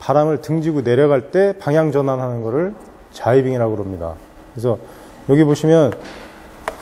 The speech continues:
음, 보통 우리가 이제 국산, 우리나라 말로는 풍상이라 그래요. 이 바람 불어오는 쪽을.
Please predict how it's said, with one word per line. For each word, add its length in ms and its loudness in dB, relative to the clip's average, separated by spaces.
음, 280 4
보통 400 4
우리가 220 6
이제 440 4
국산, 520 0
우리나라 380 4
말로는 540 0
풍상이라 580 2
그래요. 340 0
이 120 -4
바람 340 0
불어오는 480 -4
쪽을. 340 -10